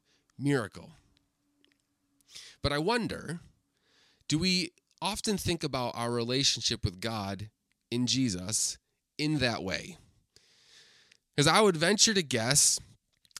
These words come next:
that often we do not see our faith in those kinds of terms. And that is why last week, and again this week, we're gonna consider the concept of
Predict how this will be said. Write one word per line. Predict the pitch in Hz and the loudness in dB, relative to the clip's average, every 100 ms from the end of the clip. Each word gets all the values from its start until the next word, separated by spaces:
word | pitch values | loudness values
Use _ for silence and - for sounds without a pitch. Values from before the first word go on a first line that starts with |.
| - | -2
that | 139 | 2
often | 165 190 208 - 135 | 4 4 2 -2 0
we | 131 143 | 0 0
do | 147 214 | 0 2
not | 208 - | 2 2
see | - 147 | 0 0
our | 135 131 | 0 -2
faith | - 175 185 165 - - | -4 0 2 2 -2 -2
in | 131 127 127 | 0 0 -2
those | 110 123 135 135 | -4 -2 0 -2
kinds | - - 143 160 156 131 | -6 -8 -4 -2 0 -2
of | 120 | -4
terms. | - 143 110 80 92 - - _ _ - - - _ _ _ _ | -4 -2 -2 -2 -4 -4 -4 _ _ -20 -20 -20 _ _ _ _
And | 123 135 | 2 2
that | 156 233 | 4 2
is | 196 | 2
why | 127 110 101 117 | 0 -2 -2 -2
last | 123 127 143 202 196 - | -4 -6 -2 0 2 0
week, | 101 98 117 - - - - | -4 -10 -10 -12 -14 -16 -8
and | 120 127 | -2 -2
again | 117 156 135 | 0 4 4
this | 139 254 - | 4 2 0
week, | 92 95 110 - - _ - - - | -2 -12 -12 -18 -20 _ -20 -20 -8
we're | 135 | -2
gonna | 165 170 | 0 0
consider | - 151 - 196 240 233 | 0 2 2 2 2 0
the | - | 0
concept | - 156 143 131 - 139 139 - | 0 -2 0 2 2 2 -2 -4
of | 120 120 110 | -2 -4 -8